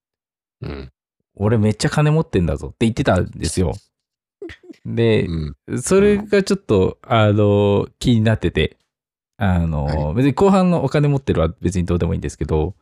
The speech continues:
Speaker 1: うん。
Speaker 2: あの、そこは多分ただの事実だと思うんで、
Speaker 1: <laughs>
Speaker 2: あの、その前半の部分ですね、その加湿器その洗わなくちゃいけないっていうやつ。
Speaker 1: はい、はい。
Speaker 2: うん。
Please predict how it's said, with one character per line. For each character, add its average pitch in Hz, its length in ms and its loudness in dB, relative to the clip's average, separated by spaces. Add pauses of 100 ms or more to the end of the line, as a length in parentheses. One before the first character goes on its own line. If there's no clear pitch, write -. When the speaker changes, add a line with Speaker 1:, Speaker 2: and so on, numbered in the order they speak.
(440)
Speaker 1:
う - 40 -2
ん。 - 20 0
Speaker 2:
あ 85 180 2
の、 73 320 -6
そ - 80 -6
こ 110 80 -2
は 113 60 0
多 107 80 2
分 92 120 0
た 107 120 -2
だ 87 80 0
の 85 140 -2
事 92 140 -4
実 80 220 -6
だ 67 60 -6
と - 100 -10
思 76 200 -8
う 73 40 -10
ん 76 60 -12
で、 78 220 -4 (300)
Speaker 1:
<laughs> - 300 -6
Speaker 2:
あ 101 140 4
の、 95 160 4
そ 107 100 0
の 117 140 4
前 156 140 4
半 147 160 4
の 147 60 2
部 131 60 0
分 104 100 0
で - 40 -4
す - 140 -20
ね、 160 80 2
そ - 120 0
の 101 100 0
加 143 180 0
湿 - 160 -4
器 160 100 0
そ 92 140 2
の 87 160 2
洗 113 160 4
わ 123 100 4
な 123 140 2
く - 60 -6
ち - 80 -4
ゃ - 20 2
い 69 80 -2
け 78 80 -4
な 71 100 -2
い 78 60 0
っ - 20 -4
て - 220 -10
い 53 120 -4
う - 40 -2
や - 80 -2
つ。 - 180 -14
Speaker 1:
は 78 180 -8
い、 78 160 -12
は 71 200 -8
い。 65 40 -8
Speaker 2:
う 95 60 -2
ん。 85 240 -2